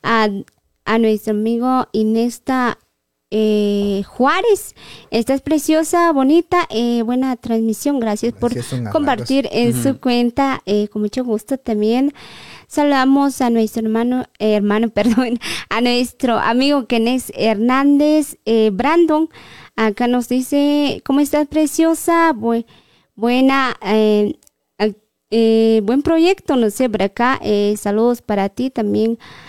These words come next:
Speaker 1: a tus compañeros. Bueno, como, eh, los saludos para ustedes, dice,
Speaker 3: Gracias.
Speaker 1: eh, Brandon.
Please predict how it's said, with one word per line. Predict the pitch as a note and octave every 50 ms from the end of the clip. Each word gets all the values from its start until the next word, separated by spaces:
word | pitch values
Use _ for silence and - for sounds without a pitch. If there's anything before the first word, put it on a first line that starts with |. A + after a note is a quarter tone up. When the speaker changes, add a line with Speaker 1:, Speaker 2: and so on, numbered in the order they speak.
| - - - _
Speaker 1:
a | D#4
tus | - E4 D4 -
compañeros. | - A#3 A3 G3+ G#3 G3+ G#3 A3 A3+ A3+ G3+ G3+ - - - - - _ _
Bueno, | A#3 G#3 G3+ G3+ G3+ G3 G3+ G#3+ G3+ - _ _ _ _ _ _ _ _
como, | G#3 - - -
eh, | - A3 A3 G#3 G3+ G#3 G#3 G#3 - - - - _
los | - A3 -
saludos | - G#3 G#3 A#3 A#3+ A#3
para | A#3 G#3+ G3 F#3
ustedes, | F3+ - - A#3+ A#3+ A3 G#3 G#3 G3+
dice, | F#3 F#3+ - - G3 - - - - - - -
Speaker 3:
Gracias. | - A#2 A#2 A2+ - - G#3 G3+
Speaker 1:
eh, | G3+ G3 G3 F#3+ F#3
Brandon. | F#3 G3 A3+ A#3 A3 G3+ F#3+